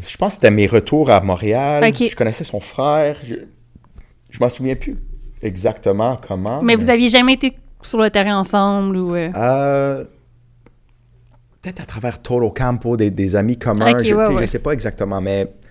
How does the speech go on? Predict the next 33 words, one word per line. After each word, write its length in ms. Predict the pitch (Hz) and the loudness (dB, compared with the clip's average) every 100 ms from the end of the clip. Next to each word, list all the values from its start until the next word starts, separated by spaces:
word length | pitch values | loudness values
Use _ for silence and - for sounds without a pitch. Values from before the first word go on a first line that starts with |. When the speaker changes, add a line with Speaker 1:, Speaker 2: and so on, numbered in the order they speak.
| - - | -6 4
Speaker 1:
non, 120 | 131 | 6
pas 160 | - 165 | 6 4
comme, 240 | 147 110 | 4 6
euh, 220 | 104 101 95 - - | 6 6 4 -6 -8
pas 100 | 147 | -6
comme 200 | 143 107 | -2 -2
coach, 340 | - 98 - | 0 -2 -2
mais 140 | 101 226 220 | -2 0 2
Speaker 2:
Mhm. 180 | 220 - - _ _ _ _ _ - | 0 -6 -16 _ _ _ _ _ -6
Speaker 1:
euh, 180 | 52 53 - - - - - - - - - - - | -4 -4 -6 -12 -18 -20 -20 -20 -20 -20 -20 -14 -6
il 120 | 110 | -4
me 40 | |
dit, 160 | 98 120 | 0 -2
Regarde, 340 | - 104 90 - _ _ _ _ _ _ _ _ _ _ - | 2 2 2 -4 _ _ _ _ _ _ _ _ _ _ -10
tu 100 | - | 2
peux 160 | 120 | 4
venir 260 | 107 113 107 | 6 6 6
à, 60 | |
mo-, 140 | 101 98 | 6 4
à, 400 | 104 92 85 82 | 4 2 2 -2
à 220 | - - | -4 -4
la 80 | 87 | -4
maison, 340 | 85 78 127 170 - | -2 -4 -8 -12 -14
tu 120 | - | -10
peux 120 | - | -2
venir 240 | 95 95 98 | 0 0 0
jouer 200 | 82 95 | 2 2
pour 140 | - | 2
l'attaque. 500 | 98 82 98 - - - - - - - - - - _ - - - - - | -2 0 -2 -2 -14 -20 -20 -20 -20 -20 -20 -20 -20 _ -20 -20 -20 -20 -2
Puis 200 | - 101 | 4 6
en 100 | 98 | 6
même 260 | 113 123 | 4 0
temps, 360 | - 120 180 | 0 0 -2